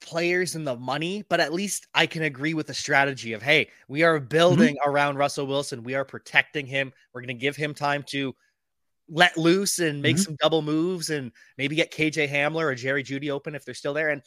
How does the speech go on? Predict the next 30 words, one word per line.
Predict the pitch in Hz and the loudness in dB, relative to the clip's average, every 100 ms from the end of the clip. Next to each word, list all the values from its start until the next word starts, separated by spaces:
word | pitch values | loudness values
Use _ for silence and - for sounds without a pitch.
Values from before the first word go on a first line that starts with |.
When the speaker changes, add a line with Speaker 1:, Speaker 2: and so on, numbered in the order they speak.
| _ _ - | _ _ 2
Speaker 1:
also | 185 202 214 | 2 2 -2
added | 190 208 | -2 -2
Chris | - 233 - | 0 0 0
Manhertz, | 170 220 254 247 - | 0 0 0 -2 -4
the | - | -8
tight | 151 180 190 | -8 -2 0
end. | 185 214 | 0 -2
He's | 156 | -4
basically | 170 208 196 196 185 | -4 -4 -2 -2 0
another | 185 175 139 | 2 0 2
offensive | 180 190 180 143 | 0 0 -6 -4
tackle | 170 170 - | 0 -2 -2
from | 143 | -6
Speaker 2:
Yep. | 139 | -4
Speaker 1:
the | 147 | -2
Jacksonville | 139 147 131 | -4 -6 -10
Jaguars. | 127 143 160 156 143 _ _ _ 123 | 0 0 2 -2 -4 _ _ _ 0
They're | 156 220 | 6 6
building | 202 220 208 | 6 2 2
a | 190 | -2
strong, | - 190 190 190 185 _ _ _ _ _ _ - | -4 2 4 2 0 _ _ _ _ _ _ -10
Bills | 165 170 214 | 2 2 2
building | 156 196 190 185 | 0 -2 -2 -4
strong, | 185 180 | 0 0
signed | 175 175 165 | 0 -4 -4
Cowboys | 139 160 165 156 | -2 0 0 0
left | 143 147 | 0 -2
guard | - 151 143 | 0 0 0
Connor | 151 156 | -2 -2
McGovern. | 139 110 147 151 165 | -4 -2 2 2 2